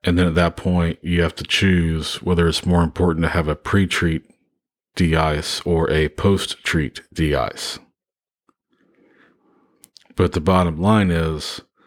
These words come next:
no one should know that scope of work better than you do.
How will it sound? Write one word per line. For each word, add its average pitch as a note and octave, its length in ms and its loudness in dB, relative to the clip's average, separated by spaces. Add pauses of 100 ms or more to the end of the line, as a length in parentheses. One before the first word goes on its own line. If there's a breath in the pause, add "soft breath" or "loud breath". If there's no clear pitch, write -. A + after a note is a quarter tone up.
(560 loud breath)
no F#2 220 2
one G2+ 240 4
should E2 180 -2
know F2+ 160 2
that E2 220 -2
scope - 340 -2
of D2+ 140 -6
work F2 420 -2
better F2+ 220 2
than D2+ 180 -4
you F#2 100 0
do. - 240 -6